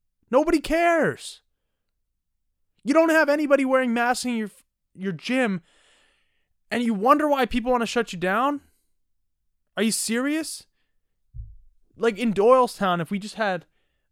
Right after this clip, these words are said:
uh, you know, gyms just, just had no regard for, which gyms are closed here. But if we had no regard at all, look, one-on-one clients, maybe that's fine,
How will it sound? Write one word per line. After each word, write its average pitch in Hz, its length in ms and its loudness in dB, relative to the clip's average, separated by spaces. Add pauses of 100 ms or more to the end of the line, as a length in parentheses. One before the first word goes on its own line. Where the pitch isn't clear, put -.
(320)
uh, 156 380 -2 (460)
you 185 60 -4
know, 143 140 -4
gyms 202 400 0
just, 170 220 -8 (260)
just 180 220 -6
had 175 220 -4
no 165 380 2
regard 170 640 0 (340)
for, 170 380 -2
which 180 260 -4
gyms 254 200 2
are 302 60 2
closed 339 440 2
here. 139 420 -4 (1040)
But 214 100 0
if 196 160 -6
we 214 140 -6
had 240 320 -2 (680)
no 170 320 4
regard 185 640 2 (500)
at 143 280 2
all, 165 460 -2 (520)
look, 208 240 2
one-on-one 208 600 2
clients, 202 420 -2
maybe 180 300 -2
that's 180 180 -2
fine, 185 260 -4